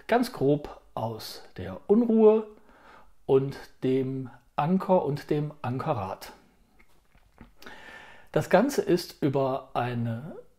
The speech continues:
Verkettung von Zahnrädern verbunden und wo immer man ein Zahnrad anhält, steht das ganze Zahnwerksgetriebe. Und genau das passiert in der Hemmungsgruppe, genau genommen im Ankerrad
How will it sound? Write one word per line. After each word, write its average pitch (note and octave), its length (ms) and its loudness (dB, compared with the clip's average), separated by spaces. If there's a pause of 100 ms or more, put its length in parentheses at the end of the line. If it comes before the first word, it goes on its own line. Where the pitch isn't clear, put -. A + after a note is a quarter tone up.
(200)
Verkettung A3 560 -2
von D3 300 -4 (100)
Zahnrädern E3 680 2
verbunden A3+ 600 0 (140)
und D#3 240 -4
wo B2+ 100 0
immer G#3+ 240 4
man F3 180 4
ein C#3 260 -6
Zahnrad - 680 -6
anhält, F3+ 420 0 (100)
steht - 540 -2
das - 160 -4
ganze C3+ 400 -4
Zahnwerksgetriebe. A#2 1120 -4 (580)
Und C#3 160 -6
genau D3+ 400 4
das D#3 480 0
passiert C3 560 -4 (320)
in G#2+ 200 -4
der E2+ 120 -8
Hemmungsgruppe, F#3+ 880 2 (380)
genau C#3+ 320 4
genommen C#3+ 540 0 (1400)
im C3 240 -4
Ankerrad C#3+ 800 0